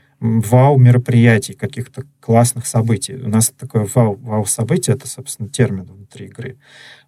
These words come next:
Вот. Э, или это, например, задание на собственную разработку некой вот этой вот культурного кодекса, вот этих стоп-слов, а, вау-слов, ам, каких-то правил взаимодействия, которые меняют немножко культуру,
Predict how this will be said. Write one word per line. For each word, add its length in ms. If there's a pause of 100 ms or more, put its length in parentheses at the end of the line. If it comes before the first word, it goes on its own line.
Вот. 340
Э, 300
или 220
это, 180
например, 380
задание 640
на 480
собственную 400
разработку 520
некой 320
вот 180
этой 200
вот 140
культурного 760
кодекса, 580
вот 140
этих 220
стоп-слов, 680 (500)
а, 300
вау-слов, 800 (420)
ам, 600 (320)
каких-то 420
правил 580
взаимодействия, 920
которые 400
меняют 440
немножко 420
культуру, 540